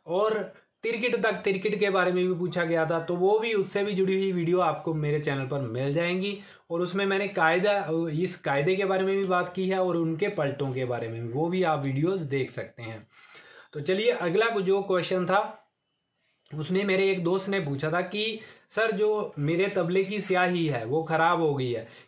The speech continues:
क्या स्याही को चेंज किया जा सकता है?" तो देखिए, स्याही को चेंज किया जा सकता है, बिल्कुल किया जा सकता है, but अगर आपकी जो पुड़ी है, यानी कि जो आपकी पुड़ी है, स्किन है तबले की, वो ख़राब है, तो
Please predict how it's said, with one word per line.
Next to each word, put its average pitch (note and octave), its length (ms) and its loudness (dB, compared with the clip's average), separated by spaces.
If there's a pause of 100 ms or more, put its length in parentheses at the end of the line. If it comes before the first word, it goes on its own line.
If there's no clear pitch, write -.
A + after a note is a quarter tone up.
क्या A3 120 0
स्याही G#3 400 0
को A3 140 2
चेंज G#3 340 -2
किया G#3 220 0
जा G#3 200 2
सकता F#3+ 360 -4
है?" G2 220 -10 (380)
तो F#3+ 60 -4
देखिए, B3 260 0
स्याही G3 320 2
को A#3+ 140 0
चेंज G#3+ 300 -2
किया A3+ 260 0
जा F3+ 180 2
सकता D3 280 -4
है, C#3+ 80 -2
बिल्कुल F#3 280 0
किया F3 220 0
जा C#3+ 160 0
सकता A#2+ 300 -6
है, G#2+ 140 -10 (420)
but G#3 100 2
अगर G#3 520 0
आपकी F3 560 0
जो F#3+ 360 2
पुड़ी G#3+ 380 -2
है, B2 300 -2 (400)
यानी D3+ 220 -2
कि F#3 80 0
जो F#3 140 0
आपकी F3 360 -2
पुड़ी G3+ 340 0
है, G3 200 2
स्किन G3+ 340 -2
है F3 240 -2
तबले D#3+ 320 0
की, E3+ 120 -4
वो F3 160 0
ख़राब E3 480 2
है, D#3+ 260 -2 (340)
तो F#3 240 -2